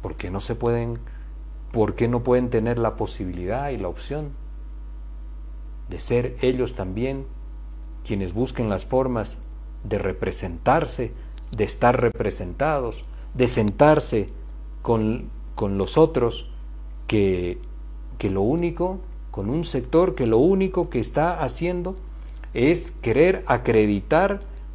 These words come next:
como, como credencial mayor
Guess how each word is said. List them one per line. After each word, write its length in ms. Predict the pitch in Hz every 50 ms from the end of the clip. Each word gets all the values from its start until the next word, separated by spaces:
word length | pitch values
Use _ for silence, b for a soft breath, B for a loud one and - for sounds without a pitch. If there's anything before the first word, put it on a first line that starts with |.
| -
como, 580 | - - 131 123 123 120 113 113 110 123 123 - - -
como 280 | - 120 113 110 101
credencial 800 | - 113 110 104 101 101 101 95 - 156 170 180 185 185 185 180
mayor 680 | 156 123 113 107 107 107 120 147 165 180 202 220 -